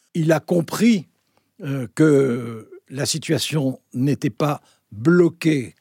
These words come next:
contre lui, et donc il conservait son pouvoir. Il a joué, ça, il était coutumier du fait,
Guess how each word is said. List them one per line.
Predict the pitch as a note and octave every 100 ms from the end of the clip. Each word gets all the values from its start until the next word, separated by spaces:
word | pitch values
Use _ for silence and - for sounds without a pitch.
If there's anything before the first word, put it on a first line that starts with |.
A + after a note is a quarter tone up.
| _
contre | - G3+ - D#3+
lui, | D#3 F#3+ C4 C#4 _ _ _ _ _ _ _
et | D3+
donc | D3+ A3+ G3
il | G3
conservait | G3+ E3+ G3+ D3 E3+ E3+ B2+
son | - - D#3+
pouvoir. | D3+ C3+ D3 E3+ A#3 C#4+ - _ - - _ _ _
Il | F3 E3
a |
joué, | C#3+ D3+ E3+ C3
ça, | - A#2+ G2+ G2
il | G#2+
était | G#2 A2+ F2+ -
coutumier | A#2+ - B2+ C3+
du | D3+
fait, | E3 G#3 -